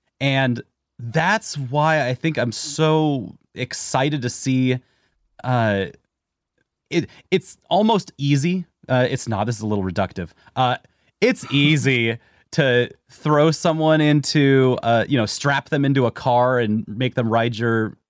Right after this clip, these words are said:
Speaker 1: funny little chaos rocket and make them interpret stuff. But the qu-, the, the ask that you're asking out of a player changes when they're in a train and they have to move, move and maneuver that space themselves.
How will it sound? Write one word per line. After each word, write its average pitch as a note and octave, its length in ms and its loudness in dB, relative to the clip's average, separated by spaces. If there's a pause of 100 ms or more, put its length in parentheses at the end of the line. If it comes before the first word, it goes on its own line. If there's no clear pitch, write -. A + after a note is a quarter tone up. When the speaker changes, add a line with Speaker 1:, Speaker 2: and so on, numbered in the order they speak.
(160)
Speaker 1:
funny C3 300 -2
little A#2+ 180 -2
chaos B2 440 0
rocket C3+ 460 0
and A2 100 -2
make A#2+ 180 0
them A#2 200 0
interpret A#2+ 420 -2
stuff. D3+ 320 0 (680)
But F3+ 640 0 (640)
the D3 80 -2
qu-, - 320 -16
the, C3+ 360 -2
the C3 220 -6
ask A3 380 -2
that D#3 100 0
you're A#2+ 120 -6
asking D3 420 -2
out C#3+ 180 2
of A#2 80 -2
a A2 60 -2
player C#3 380 -2
changes D3 800 0 (100)
when C3+ 280 2
they're B2+ 340 0
in E3+ 200 0
a C3 80 2
train A#2+ 800 -2 (420)
and C3+ 320 2
they C#3 280 0
have A3+ 320 -2
to D#3+ 120 -2
move, C#3+ 540 2
move D3+ 480 0
and A#2+ 160 -2
maneuver C3+ 280 2
that A#2 180 -2
space - 400 -6
themselves. - 920 -6